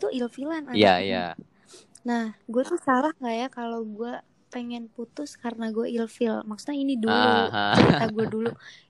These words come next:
Speaker 1: Itu gue pengen putus, tapi gue karena ilfil, kayak gitu salah nggak ya?
Speaker 2: Ilfil. Berarti belum cinta dong, nggak?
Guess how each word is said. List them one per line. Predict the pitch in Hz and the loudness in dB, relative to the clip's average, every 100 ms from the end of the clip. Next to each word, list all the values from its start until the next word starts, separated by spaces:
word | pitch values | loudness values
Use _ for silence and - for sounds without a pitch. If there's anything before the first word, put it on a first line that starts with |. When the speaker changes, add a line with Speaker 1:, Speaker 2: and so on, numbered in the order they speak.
| _ | _
Speaker 1:
Itu | 285 247 | -10 -4
gue | 302 - | -4 -2
pengen | 262 - 240 - | -6 -6 -12 -2
putus, | 233 - 294 - | 0 2 0 0
tapi | 247 - 285 | -2 0 -2
gue | 233 294 311 _ _ | 0 0 0 _ _
karena | - 247 247 254 | -4 -4 -4 -4
ilfil, | 269 285 - 285 254 226 | -4 -4 -2 -2 -2 -6
kayak | 220 220 | -8 -6
gitu | 277 | -8
salah | - 262 330 | -8 -6 -4
nggak | 277 214 | -4 -6
ya? | 240 _ _ _ _ - | -10 _ _ _ _ -12
Speaker 2:
Ilfil. | 110 104 - - 110 90 90 _ _ _ _ _ _ _ - | -10 -10 -12 -6 -6 -6 -14 _ _ _ _ _ _ _ -4
Berarti | 196 156 | 0 0
belum | 147 113 113 | 0 -2 -4
cinta | 139 143 104 | -2 2 2
dong, | 90 87 | 0 -6
nggak? | 80 | -12